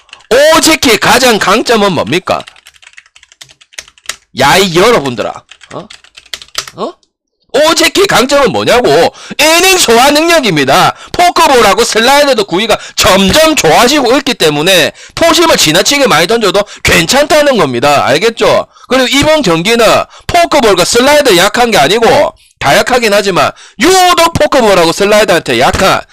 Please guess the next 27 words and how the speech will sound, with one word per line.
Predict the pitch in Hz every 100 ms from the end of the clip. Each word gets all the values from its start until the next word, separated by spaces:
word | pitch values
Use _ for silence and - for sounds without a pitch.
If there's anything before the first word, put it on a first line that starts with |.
| - - -
중위치이기 | 269 269 311 247 190 156
때문에 | 131 120 120 156 131 104
언더도 | 233 254 208 156
볼 | 175 220
수 | 190
있다는 | 240 269 208
거고요. | 143 113 135 131 85 - -
후쿠타니 | - 339 339 330 320 302
코지 | 220 233
같은 | 202 165
경우 | 160 160
제발 | 127 151 220
좀 | 220 - -
믿으세요. | 214 330 320 233 135 101
제발 | 101 113 117 156
좀. | - 160 - _ -
어? | 214 392 - -
포심에만 | 381 370 381 392 285 220 185
의존을 | 254 226 190
하고 | - 302 226
있는데 | 127 185 180 - - -
그게 | - 254 311
공이 | - 185 277
좋으니까 | 247 143 190 247 147
잘 | 143 175
먹힌다는 | 110 98 208 220 202 214
거예요. | 175 127